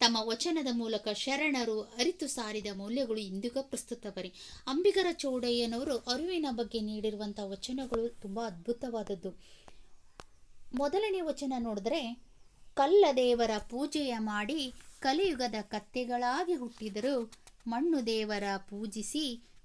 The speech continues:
ಮಾನಹೀನರಾದರು, ಮರಣ ದೇವರೆಂದು ಪೂಜಿಸಿ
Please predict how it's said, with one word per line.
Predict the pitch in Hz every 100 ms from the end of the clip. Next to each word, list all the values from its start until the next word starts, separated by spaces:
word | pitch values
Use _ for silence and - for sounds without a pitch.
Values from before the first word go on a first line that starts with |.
| -
ಮಾನಹೀನರಾದರು, | 202 214 262 277 302 320 359 285 214 190 185 233 240 208 - - - 220
ಮರಣ | 208 233 262 240
ದೇವರೆಂದು | 262 269 277 285 381
ಪೂಜಿಸಿ | - 294 240 226 - 311 269 240